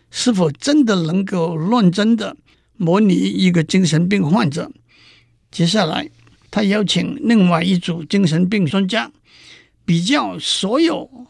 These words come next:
和真的病人以及和 Perry 对话的记录，请他们分辨专家们和真人对话的记录以及和 Perry 对话的记录。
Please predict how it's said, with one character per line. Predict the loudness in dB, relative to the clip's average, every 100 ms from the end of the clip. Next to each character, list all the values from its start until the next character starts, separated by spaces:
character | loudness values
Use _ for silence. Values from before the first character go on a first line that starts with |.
| -10
和 | -4 -4
真 | 0 0
的 | 2 0
病 | 0 0 0
人 | -2 -6 -10 _ _ _
以 | 0 0
及 | 0 0
和 | 0 -2
Perry | -2 -2 -2 -4 -8 -2
对 | 2
话 | 2 2
的 | 0 -2
记 | -2 -2
录， | -2 -4 -8 -18 -20 -20 -20 -20
请 | -4 -2
他 | 0 2
们 | 2 2 0
分 | 2 2 2
辨 | 0 -4 -12 _ _ _ _
专 | -2 0 0
家 | 0 -2
们 | -2 -6 -12 -8
和 | -4
真 | -2 2 2
人 | 2 0
对 | 0 0
话 | 0
的 | -2 -4
记 | -2 -2
录 | 0 -4 -10 -18 _ _ _
以 | -2
及 | 0 2
和 | 2
Perry | 0 0 0 -2 -4 -8 _
对 | -2 0
话 | 0 0
的 | 0
记 | 0 0 0
录。 | 0 -4